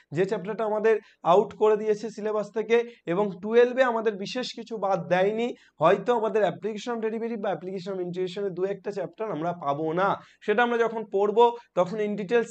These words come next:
চ্যাপ্টার অনুযায়ী যখন আমি আলোচনা করব তখন বলে দেবো। তাহলে overall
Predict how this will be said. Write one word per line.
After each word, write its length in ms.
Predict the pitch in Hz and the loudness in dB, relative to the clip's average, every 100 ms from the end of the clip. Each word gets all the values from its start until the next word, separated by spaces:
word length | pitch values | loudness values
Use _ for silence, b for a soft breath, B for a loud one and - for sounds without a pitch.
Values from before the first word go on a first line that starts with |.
| - | -2
চ্যাপ্টার 340 | 185 175 - 240 | -4 -2 0 2
অনুযায়ী 320 | 240 226 226 | 0 2 0
যখন 220 | 214 208 214 | 0 -4 -6
আমি 140 | 214 | -4
আলোচনা 380 | 202 190 208 208 | -2 -2 -2 -4
করব 220 | 196 196 214 214 b - | -2 0 0 -2 b 0
তখন 280 | 175 175 214 196 | 0 0 -2 2
বলে 120 | 196 190 | 2 2
দেবো। 160 | 165 | 2
তাহলে 240 | 151 180 185 | 2 2 2
overall 320 | 170 226 240 | 2 4 4